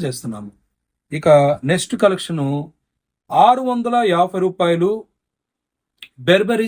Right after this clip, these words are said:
సిల్క్ అండి, సెమీ బెర్బరీ. మన దగ్గర పదిహేను వందల రూపాయల్లో ఉంది, ఇది సెమీ బెర్బరీ సిల్క్, అది చూసేద్దాం. సెమీ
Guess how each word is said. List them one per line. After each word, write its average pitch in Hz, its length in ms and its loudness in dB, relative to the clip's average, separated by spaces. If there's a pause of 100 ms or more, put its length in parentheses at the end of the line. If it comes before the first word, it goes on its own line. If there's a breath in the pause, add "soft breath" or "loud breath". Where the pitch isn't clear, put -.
సిల్క్ 135 300 -6
అండి, 90 200 -14 (720)
సెమీ 214 440 2
బెర్బరీ. 165 360 4 (240)
మన 160 160 -2
దగ్గర 175 180 0 (120)
పదిహేను 202 300 2
వందల 214 240 0
రూపాయల్లో 208 400 2
ఉంది, 233 160 -2 (160)
ఇది 180 100 -2 (100)
సెమీ 185 300 0
బెర్బరీ 156 320 0 (100)
సిల్క్, 131 260 -4 (480)
అది 165 180 -6
చూసేద్దాం. 143 400 -8
సెమీ 226 220 2